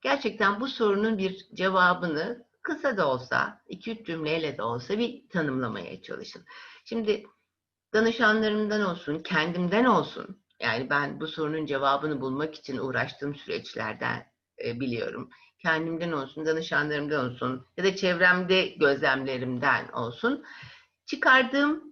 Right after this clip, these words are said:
bazı sonuçlar var. İşte bu soruyu mesela kendini soranlar genelde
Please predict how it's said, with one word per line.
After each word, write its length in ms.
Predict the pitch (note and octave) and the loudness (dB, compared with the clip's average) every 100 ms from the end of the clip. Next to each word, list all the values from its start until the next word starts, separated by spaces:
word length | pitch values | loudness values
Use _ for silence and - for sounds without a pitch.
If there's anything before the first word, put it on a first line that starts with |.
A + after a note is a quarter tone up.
| - | 6
bazı 640 | C4+ B3 - C4 C4+ G#3 - _ _ _ _ _ | 8 8 4 0 0 -4 -12 _ _ _ _ _
sonuçlar 600 | - G3+ F3+ F3 D#3+ G#2+ | 0 2 2 4 4 4
var. 160 | - - | 2 -2
İşte 240 | - D#3+ | -4 -6
bu 60 | C#4 | -4
soruyu 400 | - B3+ F3 E3 | 0 0 2 0
mesela 640 | F3 F3 D#3 C3 G#3 C4+ - - _ _ | -2 2 2 4 4 2 -6 -20 _ _
kendini 520 | B3+ A3 A#3 B3+ D#4 | 2 4 4 2 0
soranlar 580 | D4+ D#3 C3 B2+ D#3 C4+ | 0 2 4 4 4 4
genelde 920 | A#3 B3 C4+ F#3 D3 D3+ C#4+ E4 - | 2 0 2 2 0 0 0 -2 -8